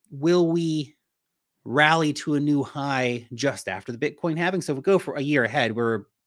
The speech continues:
we would be two or three months after the Bitcoin halving. So a new high, then not a new all-time high, just a new high price, right? So we get to seventy thousand dollars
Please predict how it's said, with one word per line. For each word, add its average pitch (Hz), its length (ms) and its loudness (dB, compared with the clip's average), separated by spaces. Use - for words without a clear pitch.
we 139 120 -2
would 127 140 -2
be 117 360 -4
two 208 140 2
or 175 120 6
three 160 180 -2
months 139 360 0
after 139 360 0
the 120 60 -4
Bitcoin 123 500 -2
halving. 98 480 -6
So 165 340 4
a 175 80 -2
new 180 180 2
high, 180 440 2
then 170 560 0
not 170 240 2
a 202 40 0
new 220 120 0
all-time 240 460 4
high, 123 240 0
just 147 200 -8
a 151 40 -4
new 160 140 -4
high 190 340 -6
price, 101 640 -8
right? 127 320 -4
So 131 240 -8
we 131 180 -4
get 143 300 -6
to 135 480 -2
seventy 147 400 -2
thousand 113 340 -2
dollars 95 500 -6